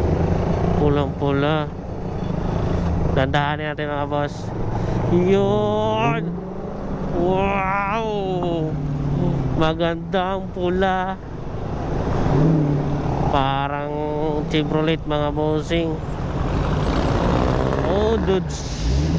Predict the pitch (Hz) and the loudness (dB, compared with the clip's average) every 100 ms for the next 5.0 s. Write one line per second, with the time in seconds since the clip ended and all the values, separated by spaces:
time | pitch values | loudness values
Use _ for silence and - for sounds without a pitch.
0 | 80 76 73 69 65 - - - - - | 2 2 2 2 2 0 0 0 0 2
1 | - 151 156 - 185 160 - 165 165 151 | 2 2 2 2 4 4 2 2 4 4
2 | - 160 165 165 160 147 143 139 - 65 | 2 2 2 2 2 2 2 2 2 2
3 | 65 - - - - - - - 139 139 | 2 2 2 2 2 2 2 2 2 2
4 | - 131 127 123 127 123 135 180 175 135 | 2 2 2 2 2 2 2 4 4 2